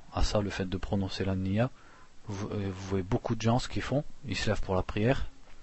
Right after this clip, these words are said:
ils disent, Bismillahir Rahmanir Rahim, A'udhu Billahi Minash Shaitanir Rajim, Allahu Akbar. Alors que normalement tu dis Allahu Akbar, et après seulement déjà dans la prière, tu dis,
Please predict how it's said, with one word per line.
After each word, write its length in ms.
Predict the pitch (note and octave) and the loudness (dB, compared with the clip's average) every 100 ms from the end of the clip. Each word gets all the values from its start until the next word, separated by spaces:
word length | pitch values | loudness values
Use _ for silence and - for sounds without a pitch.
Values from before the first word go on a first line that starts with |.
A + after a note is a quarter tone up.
| - - - - - - | -14 -16 -16 -14 -14 -4
ils 80 | G#2 | 0
disent, 220 | G#2+ A#2+ - - - - - | 4 2 0 -12 -18 -14 -4
Bismillahir 520 | G2+ A#2+ A#2+ A#2+ G#2+ | 2 6 8 8 8
Rahmanir 440 | G#2+ - A#2 A2 G#2+ | 4 2 4 4 4
Rahim, 300 | G#2+ C3 A#2 | 6 6 6
A'udhu 260 | G2+ A2 G#2+ | 6 6 4
Billahi 320 | G#2+ G#2+ G#2+ | 4 4 4
Minash 220 | G#2+ G2+ | 4 2
Shaitanir 360 | G#2 - G#2 G2 | 2 2 2 4
Rajim, 340 | G2+ G2+ A2 | 4 4 4
Allahu 380 | A#2 G#2+ G#2+ G2+ | 4 6 6 4
Akbar. 420 | G2+ - - F#2 - - - - - - - - - | 4 2 2 0 -4 -10 -10 -14 -18 -14 -12 -10 2
Alors 200 | A2 A2 | 4 6
que 80 | A#2+ | 8
normalement 360 | A2+ A#2 C#3+ | 10 10 10
tu 140 | C3+ A2 | 8 6
dis 120 | A2 | 8
Allahu 260 | A2 A2 A2 | 10 8 8
Akbar, 340 | G#2+ C3 D3+ - | 4 8 8 10
et 60 | |
après 280 | G#2+ - - | 10 10 6
seulement 380 | - A2+ A#2+ C3 | 6 6 6 6
déjà 280 | A#2 G#2+ A2 | 8 8 8
dans 120 | G#2 | 8
la 100 | G#2 | 8
prière, 400 | - A#2 C#3+ - | 6 4 4 4
tu 160 | - | -2
dis, 200 | G2+ G#2 | 0 -2